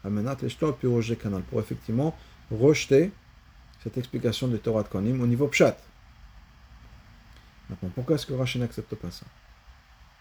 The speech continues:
Atam shelo kibel pi-, Rashi piroge. Pourquoi est-ce que Rachid n'est pas, n'est pas d'accord avec le Torah de Kohanim ? C'est un, ça a l'air d'être le pshat. Dans le sens, c'est pas la Kabbalah, c'est pas une Gematria ou un truc comme ça.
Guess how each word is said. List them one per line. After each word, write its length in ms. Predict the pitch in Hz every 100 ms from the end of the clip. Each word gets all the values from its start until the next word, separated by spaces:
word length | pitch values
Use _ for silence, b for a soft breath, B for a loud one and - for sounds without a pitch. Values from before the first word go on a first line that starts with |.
| - b b b -
Atam 540 | - - 135 180 185 170
shelo 220 | 170 170
kibel 300 | 180 180 175
pi-, 120 | 160
Rashi 340 | 139 139 131
piroge. 380 | 127 120 113 123 - - - -
Pourquoi 180 | - 180
est-ce 80 |
que 80 | -
Rachid 260 | 160 - 160
n'est 20 |
pas, 100 | -
n'est 260 | 147 143 139
pas 160 | 127 143
d'accord 240 | 143 151
avec 120 | 135
le 60 | 147
Torah 180 | 143 143
de 60 |
Kohanim ? 240 | - 156 185 -
C'est 140 | -
un, 120 | 113 113
ça 220 | - 110
a 20 |
l'air 200 | 110 131
d'être 240 | 123 117 135
le 80 | 139
pshat. 280 | - 233 - - b b b -
Dans 80 | 117
le 60 |
sens, 300 | 117 156 135 117
c'est 160 | -
pas 240 | 180 196 151
la 100 | 120
Kabbalah, 500 | 113 107 120 185 208 b b -
c'est 120 | -
pas 180 | 139 147
une 120 | 139
Gematria 680 | 127 123 - 117 127 139 131
ou 100 | 117
un 40 | 107
truc 180 | 104
comme 120 | - 90
ça. 300 | 160 262